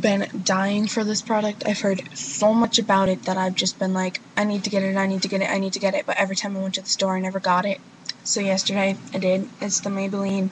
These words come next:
New York, um, mascara, the Falsies Volume Express mascara in Black Drama.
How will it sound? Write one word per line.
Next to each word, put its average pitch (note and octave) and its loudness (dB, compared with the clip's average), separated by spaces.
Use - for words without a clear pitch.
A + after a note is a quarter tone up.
New G3+ 0
York, F#3+ 0
um, F#3 0
mascara, F#3+ 0
the F#3+ 0
Falsies F#3+ -2
Volume F#3+ -2
Express F#3 -4
mascara F#3 0
in F#3 0
Black F#3+ 0
Drama. G3 0